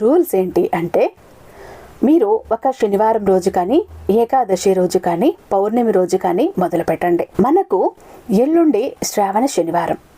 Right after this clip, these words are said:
శ్రావణ మాసం అత్యంత అద్భుతమైనటువంటి ఒక మాసం. శ్రావణ శనివారం అత్యంత అద్భుతమైన రోజు. ఈ శనివారం రోజున మీరు మొదలు పెట్టుకోండి. మీ కోరిక ఏదుందో, తీరని కోరిక, అది ఫిక్స్ అవ్వండి. మీరు ఎవరి కోసం చేయాలనుకుంటున్నారో ఫిక్స్ అవ్వండి. వారిని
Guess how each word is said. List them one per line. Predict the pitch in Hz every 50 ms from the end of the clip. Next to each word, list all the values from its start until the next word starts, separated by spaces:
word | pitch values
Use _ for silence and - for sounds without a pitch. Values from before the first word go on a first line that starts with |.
| - - 175 -
శ్రావణ | - 196 170 180 247 277 339 285 180
మాసం | 156 175 - 185 160 - - _ _ _ - - -
అత్యంత | - - - - 220 214 214 - 277 233 170 185 - - - -
అద్భుతమైనటువంటి | 196 190 - - - 285 311 294 254 208 190 190 180 202 185 196 185 202 196 180
ఒక | 175 - 175 170 170
మాసం. | 180 208 233 - - 311 440 - _ - -
శ్రావణ | - 196 175 175 196 202 208 208
శనివారం | 214 202 202 202 190 180 170 185 247 - - 226
అత్యంత | 214 - 214 214 220 - - - 196
అద్భుతమైన | 190 - - 240 262 - 254 214 185 175 220 254 226
రోజు. | 185 185 185 - - - - - 285
ఈ | 330 339 -
శనివారం | 226 214 202 196 190 190 185 180
రోజున | 180 170 - 208 294 294 240 196
మీరు | 202 202 220 262 233
మొదలు | 170 156 170 185 -
పెట్టుకోండి. | 175 160 - - 175 175 170 180 - - - - - - - - -
మీ | 247 277 269 -
కోరిక | 226 262 311 339 - 240 - 196 202
ఏదుందో, | 196 202 196 185 175 202 254 254 _ -
తీరని | 247 269 302 330 311 294 - -
కోరిక, | 196 196 190 208 202 -
అది | - 180 -
ఫిక్స్ | - 196 - - 214
అవ్వండి. | 175 175 185 185 190 190 202 220
మీరు | 240 226 185 190 202
ఎవరి | - 302 339 339 311
కోసం | 311 302 - 269 247 -
చేయాలనుకుంటున్నారో | 185 175 185 190 190 190 180 175 175 190 175 - 175 175 175 185 220 - -
ఫిక్స్ | 180 - - 165
అవ్వండి. | 151 165 180 180 175 208 - - - - - - - - - - - 208
వారిని | 247 285 339 320 302